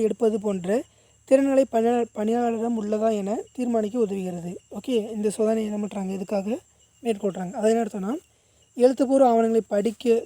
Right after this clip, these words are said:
படிக்க சொல்லிட்டு என்ன பண்றாங்க, அது மூலமா அவர் என்ன புரிஞ்சுக்கிறாரு, ஓகே, புரிஞ்சுக்கிட்டது மூலமா என்ன தெரிஞ்சுக்கிறாங்க, ஓகே, பணியின் தன்மை எப்படி இதன் மூலமா அவருக்கு அறிஞ்சுக்கிட முடியும்னு சொல்லி என்ன பண்றாங்க, இந்த மாதிரியான தேர்வு முறைகளை மேற்கொள்றாங்க.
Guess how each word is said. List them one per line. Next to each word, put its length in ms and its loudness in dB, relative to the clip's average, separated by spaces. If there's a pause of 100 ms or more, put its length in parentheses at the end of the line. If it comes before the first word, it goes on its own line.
(160)
படிக்க 300 -2
சொல்லிட்டு 260 -4
என்ன 100 -6
பண்றாங்க, 280 -8
அது 140 -6
மூலமா 260 -4 (420)
அவர் 240 2
என்ன 100 0 (140)
புரிஞ்சுக்கிறாரு, 720 0 (180)
ஓகே, 180 -6 (540)
புரிஞ்சுக்கிட்டது 540 -2
மூலமா 300 -2
என்ன 120 -2 (100)
தெரிஞ்சுக்கிறாங்க, 680 -2 (200)
ஓகே, 220 -4 (500)
பணியின் 580 2
தன்மை 320 0
எப்படி 200 -2 (280)
இதன் 180 -4
மூலமா 300 0
அவருக்கு 360 -2 (120)
அறிஞ்சுக்கிட 400 -2
முடியும்னு 220 -6
சொல்லி 160 -8
என்ன 140 -6
பண்றாங்க, 300 -8 (560)
இந்த 160 -4
மாதிரியான 340 -2
தேர்வு 220 0
முறைகளை 340 -6 (300)
மேற்கொள்றாங்க. 560 -6